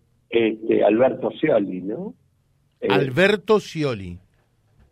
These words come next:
Speaker 1: Claro,
Speaker 2: Sí,
Speaker 1: eh,
Speaker 2: sí.
Speaker 1: Silvina Batakis, una mujer de extremada confianza en Scioli, fue su ministra de Economía en la gobernación de Buenos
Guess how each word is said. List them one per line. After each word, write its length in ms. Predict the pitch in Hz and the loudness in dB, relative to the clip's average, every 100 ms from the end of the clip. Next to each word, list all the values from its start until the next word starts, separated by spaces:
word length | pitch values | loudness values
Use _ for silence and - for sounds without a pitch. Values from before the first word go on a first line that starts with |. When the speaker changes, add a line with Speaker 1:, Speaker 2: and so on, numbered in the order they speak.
| _ _ - | _ _ 0
Speaker 1:
Claro, 560 | 139 147 110 110 117 - | 4 6 4 2 -2 -4
Speaker 2:
Sí, 80 | 123 | 0
Speaker 1:
eh, 720 | 117 113 110 107 104 101 98 - | 2 4 4 2 0 -4 -6 -14
Speaker 2:
sí. 200 | _ 110 | _ -4
Speaker 1:
Silvina 360 | 117 127 165 151 | 0 4 4 6
Batakis, 920 | 139 135 165 175 202 165 120 - - - _ _ _ _ | 4 4 0 0 -2 0 0 -4 -14 -20 _ _ _ _
una 220 | 117 123 123 | 0 4 4
mujer 460 | 117 117 135 127 | 4 4 4 4
de 320 | 117 104 98 - | 2 0 -4 -6
extremada 920 | 113 - - 120 117 120 143 127 110 | -8 -8 -4 2 2 4 6 4 4
confianza 800 | 110 113 113 123 123 120 120 110 | 0 0 2 4 4 2 0 0
en 80 | 110 | 0
Scioli, 480 | - 165 185 165 143 - | 2 4 6 4 0 -2
fue 140 | 127 123 - | -2 0 0
su 80 | |
ministra 520 | 113 117 127 123 113 107 | -2 0 -2 -2 -2 -2
de 60 | |
Economía 800 | 101 107 107 110 123 120 110 101 - - _ _ _ _ _ - | -2 -2 0 0 4 4 2 0 -6 -14 _ _ _ _ _ -6
en 140 | - 113 | 2 4
la 100 | 107 | 4
gobernación 720 | 107 107 104 110 - 127 123 | 4 2 0 -2 0 0 2
de 80 | |
Buenos 340 | 110 110 110 | 2 2 2